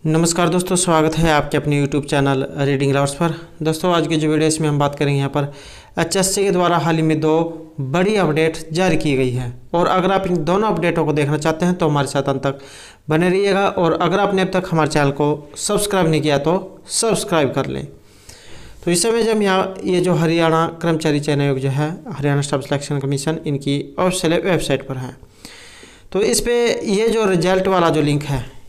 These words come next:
इसमें महत्वपूर्ण अपडेट आई है। तो जैसे ही हम यहाँ पर नीचे की तरफ आएंगे तो यहाँ पर आप देख सकते हैं Advertisement तीन slash दो हज़ार इक्कीस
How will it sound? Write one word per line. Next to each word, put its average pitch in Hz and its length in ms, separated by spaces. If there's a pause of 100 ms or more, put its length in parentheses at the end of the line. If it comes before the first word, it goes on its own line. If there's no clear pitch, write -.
(140)
इसमें 214 400
महत्वपूर्ण 185 540
अपडेट 143 280
आई 123 140
है। 120 280 (1900)
तो 170 80
जैसे 202 400
ही 233 80
हम 226 160
यहाँ 190 160
पर 190 160
नीचे 180 360
की 208 80
तरफ 175 260
आएंगे 151 300 (1040)
तो 180 60
यहाँ 185 240
पर 185 120
आप 160 140
देख 143 180
सकते 139 300
हैं 135 300 (2500)
Advertisement 180 640
तीन 185 320
slash 160 240
दो 151 140
हज़ार 156 180
इक्कीस 160 580